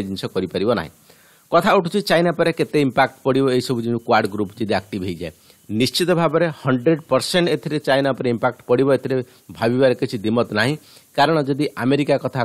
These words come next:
କୁହାହବ, ଜାପାନ କଥା କୁହାହବ, ଇଣ୍ଡିଆ କଥା କୁହାହବ, ଅଷ୍ଟ୍ରେଲିଆ କଥା ହବ, ଯଦି ଚାରି ଜଣକୁ ଆମର ଇକୋନୋମି ମିଶାଯାଏ, ଚାଇନାରେ ବହୁତ ଗୁଣରେ ବଡ଼ ହବ। କେବଳ ଆମେରିକା ହିଁ ଚାଇନାଠୁ ଅଧିକା ଇକୋନୋମି ଅଛି। ତେଣୁ ଯଦି ଚାରିଟା ଗ୍ରୁପ୍ ମିଶାଯାଏ, ଇଣ୍ଡିଆ ପାଖରେ ନ୍ୟୁକ୍ଲିୟର ପାୱାର ଅଛି,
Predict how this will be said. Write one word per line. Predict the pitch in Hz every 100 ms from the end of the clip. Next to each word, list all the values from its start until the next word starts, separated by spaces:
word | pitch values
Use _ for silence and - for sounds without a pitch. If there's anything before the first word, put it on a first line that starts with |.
| -
କୁହାହବ, | 120 117 113 117 98 -
ଜାପାନ | 101 - 139 120
କଥା | 117 107
କୁହାହବ, | 110 110 113
ଇଣ୍ଡିଆ | 113 113 135 123
କଥା | 107 104
କୁହାହବ, | 107 110 117
ଅଷ୍ଟ୍ରେଲିଆ | - 135 117
କଥା | 101 110
ହବ, | 87 80 - - _ _ -
ଯଦି | 123 131
ଚାରି | 143 117 127
ଜଣକୁ | 143 147 139 147
ଆମର | 131 123 - 117
ଇକୋନୋମି | 156 147 143 117
ମିଶାଯାଏ, | 104 120 120 131 139 - _ _
ଚାଇନାରେ | 135 131 151 147 107 85
ବହୁତ | 123 147 165 170 123
ଗୁଣରେ | 127 143 139 135 139 107
ବଡ଼ | 113 113
ହବ। | 113 131 -
କେବଳ | 123 127 139 -
ଆମେରିକା | 113 143 160 165
ହିଁ | 156 139
ଚାଇନାଠୁ | 127 123 127 110
ଅଧିକା | 101 120 107
ଇକୋନୋମି | 113 107 101
ଅଛି। | 98 - - - _
ତେଣୁ | 143 139
ଯଦି | 143 156 165 -
ଚାରିଟା | 127 151 147 131
ଗ୍ରୁପ୍ | 131 135 123
ମିଶାଯାଏ, | 117 135 95 - - _ 120
ଇଣ୍ଡିଆ | 127 139
ପାଖରେ | 131 143 127
ନ୍ୟୁକ୍ଲିୟର | 110 110 127 107
ପାୱାର | 120 117 92
ଅଛି, | -